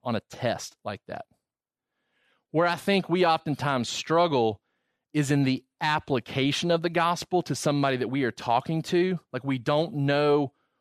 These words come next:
when the gospel has actually been received. And a lot of us wanna err on the side of,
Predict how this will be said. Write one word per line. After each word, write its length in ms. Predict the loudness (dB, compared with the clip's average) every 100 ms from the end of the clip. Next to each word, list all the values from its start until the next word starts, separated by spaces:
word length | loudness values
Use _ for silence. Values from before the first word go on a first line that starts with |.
| _
when 340 | -2 0 2 2
the 80 | 2
gospel 480 | 2 2 0 -2
has 100 | 0
actually 340 | 0 -2 -4 -4
been 180 | -2 -2
received. 540 | -4 -8 -10 -14 -20 _ _ _ _ _ _ _ _ _ _ _ -6
And 120 | 0
a 60 | 0
lot 340 | 2 4 4
of 120 | 2
us 160 | 2 0
wanna 240 | 0 0 0
err 240 | 2 4
on 100 | 2
the 80 | 0
side 340 | 0 0 2
of, 280 | 2 0 -2